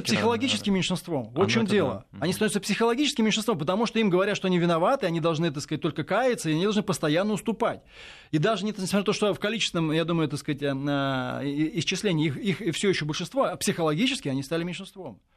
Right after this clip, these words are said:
Speaker 2: Вот. Вот и всё. А, вот, и где она, так сказать, вся эта Америка?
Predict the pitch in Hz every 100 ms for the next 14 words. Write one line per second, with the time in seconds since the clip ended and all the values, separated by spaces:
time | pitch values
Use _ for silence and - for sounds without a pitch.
0 | _ _ _ 135 147 139 120 _ _ _
1 | _ _ 143 170 240 - 208 117 - -
2 | _ 131 135 131 127 123 143 175 156 247
3 | 202 143 131 - 120 160 147 143 160 160
4 | 127 117